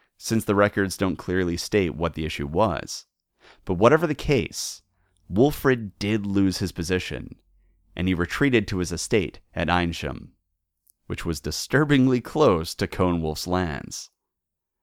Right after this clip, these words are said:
There must have been an awful lot of awkward glaring going on in that neighborhood. But Wulfrid wasn't going down without a fight.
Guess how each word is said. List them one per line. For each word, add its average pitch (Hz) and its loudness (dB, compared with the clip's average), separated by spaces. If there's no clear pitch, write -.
There 95 -6
must 123 -4
have 127 -2
been 117 6
an 85 0
awful 104 4
lot 92 4
of 82 -2
awkward 80 -2
glaring 82 -2
going 73 -6
on 69 -6
in 67 -8
that 67 -6
neighborhood. 71 -6
But 117 4
Wulfrid 147 6
wasn't 117 6
going 107 6
down 95 4
without 90 2
a 82 -2
fight. - 0